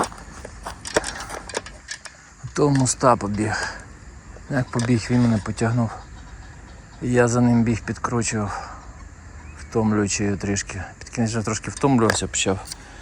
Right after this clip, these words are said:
його залізку трошки більш тормозити. Зробив помилку, треба було залишити, хай би там ще сопротивлявся.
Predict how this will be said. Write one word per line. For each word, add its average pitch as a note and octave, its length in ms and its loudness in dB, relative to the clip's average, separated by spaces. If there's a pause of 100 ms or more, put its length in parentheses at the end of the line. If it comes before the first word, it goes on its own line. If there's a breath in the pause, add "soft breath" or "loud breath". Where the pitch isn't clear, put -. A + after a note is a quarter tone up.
(1200 loud breath)
його G#2+ 340 -4 (1080 loud breath)
залізку A2 560 -2
трошки G#2 360 -4 (100)
більш A#2 220 0
тормозити. A2 680 0 (1400 loud breath)
Зробив C3 320 2
помилку, C3 500 4
треба B2 280 2
було B2 220 2 (580 loud breath)
залишити, B2+ 480 2
хай G#2 180 0
би G#2 140 0
там G#2+ 220 -2 (1600 loud breath)
ще G#2 300 -2
сопротивлявся. A2 920 0